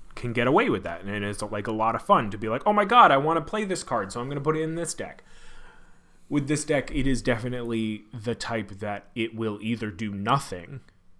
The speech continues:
all game, or <laughs> it'll do nothing all game, and I'll get super salty about it, or, uh, it uh, gets off to a speedy start, people start attacking me,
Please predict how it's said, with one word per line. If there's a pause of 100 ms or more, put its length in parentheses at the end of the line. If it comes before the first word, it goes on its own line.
(220)
all
game, (520)
or (400)
<laughs> (460)
it'll
do
nothing
all
game, (180)
and
I'll
get
super
salty
about
it, (380)
or, (320)
uh, (120)
it (1300)
uh,
gets
off
to
a
speedy
start,
people
start
attacking
me,